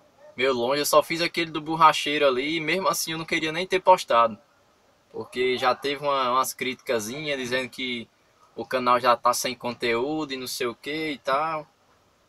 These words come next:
E teve uma desavença ali, o cara chamou o outro, um inscrito de idiota porque o cara gostou do vídeo. Então você é um idiota porque gostou do vídeo,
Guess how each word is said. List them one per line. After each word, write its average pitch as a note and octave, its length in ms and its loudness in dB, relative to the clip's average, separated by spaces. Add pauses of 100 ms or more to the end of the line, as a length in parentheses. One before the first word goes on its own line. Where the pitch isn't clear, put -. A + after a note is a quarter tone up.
(280)
E A#2+ 260 -6
teve C3 240 -4
uma C3+ 100 2
desavença A#2 640 4
ali, A#2+ 200 0
o C#3+ 60 -4
cara B2+ 220 2
chamou B2 360 -2
o B2 40 0
outro, B2 260 0 (800)
um A#2 120 -6
inscrito A#2+ 440 -4
de A#2 380 -4
idiota A#2 640 4
porque B2 300 -6
o A#2+ 80 -4
cara A#2 260 2
gostou A#2+ 360 -6
do A2+ 160 -6
vídeo. C#3+ 420 -8
Então D#3+ 240 -6
você E3+ 220 -6
é - 20 -2
um F3 60 -6
idiota D3+ 440 4
porque - 140 -10
gostou D3+ 320 -6
do D3 140 -6
vídeo, A#2 420 -6